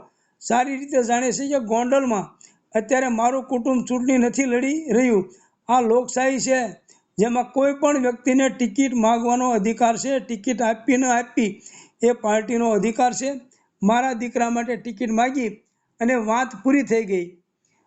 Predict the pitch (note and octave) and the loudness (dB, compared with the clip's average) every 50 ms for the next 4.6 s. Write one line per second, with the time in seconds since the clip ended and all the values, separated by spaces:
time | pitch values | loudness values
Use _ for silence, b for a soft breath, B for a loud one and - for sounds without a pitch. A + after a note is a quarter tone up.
0 | _ _ - - A#3 B3+ C4+ C#4+ C4 B3 B3 B3+ B3+ B3+ C4 C#4 D4 E4 D4 - | _ _ -2 0 0 0 0 -2 -2 0 0 0 0 0 -2 -4 -4 -6 -10 -16
1 | - - G#3 G3+ A#3 A#3+ B3+ C#4 B3 - - C#4 B3+ - - B3+ A#3+ C4 C#4 C4 | -12 -4 0 2 2 2 2 0 -4 -6 -6 -6 -6 -4 -4 -4 0 2 2 2
2 | C4 A#3+ C4 - _ _ - A#3 A#3+ B3+ B3+ C4+ C4+ C#4 C4 A3+ F#3+ A3+ A#3+ B3 | 2 0 -4 -14 _ _ 0 0 2 2 2 0 0 0 0 0 0 0 0 0
3 | C4 C4 C4 C4 - B3+ A#3+ B3+ B3+ C4+ C#4 B3 A#3 A#3+ A#3 A#3 B3+ B3+ B3 A#3+ | 0 -2 -2 -4 -6 -6 -4 -2 -2 0 0 0 0 0 0 0 0 0 -2 -2
4 | - - C4+ A#3 A#3+ A#3 A#3+ - - D4 B3 | -2 -2 0 0 0 -2 -2 -2 0 0 0